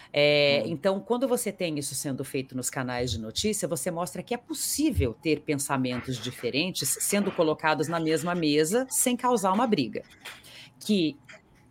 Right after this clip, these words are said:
Speaker 1: a gente tá vivendo, como você mesmo falou, nesse mundo extremamente polarizado, em que as pessoas não têm vontade de ouvir os outros, elas não ouvem a, a opinião do outro, elas querem só impor a delas.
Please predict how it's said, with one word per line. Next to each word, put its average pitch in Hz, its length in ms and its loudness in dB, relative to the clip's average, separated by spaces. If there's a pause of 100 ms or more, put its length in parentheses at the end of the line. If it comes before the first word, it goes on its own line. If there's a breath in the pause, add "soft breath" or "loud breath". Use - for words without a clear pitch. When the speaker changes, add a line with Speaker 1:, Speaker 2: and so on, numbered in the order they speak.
(280)
Speaker 1:
a 147 80 6
gente 131 240 2
tá 151 100 4
vivendo, 131 460 2
como 131 180 0
você 135 220 2
mesmo 123 220 0
falou, 151 240 0
nesse 160 240 0
mundo 156 260 -2
extremamente 156 600 -2
polarizado, 120 760 -2 (340 loud breath)
em 143 80 0
que 143 100 2
as 143 100 2
pessoas 147 300 0
não 143 100 0
têm 165 160 2
vontade 160 640 6
de 123 120 2
ouvir 117 260 0
os 117 180 -2
outros, 123 380 -2
elas 143 200 2
não 208 180 2
ouvem 170 720 4
a, 113 180 0
a 139 80 0
opinião 127 460 0
do 117 140 -4
outro, 135 200 -2
elas 135 140 2
querem 131 220 0
só - 180 0
impor 139 380 0
a 127 40 4
delas. 110 560 -2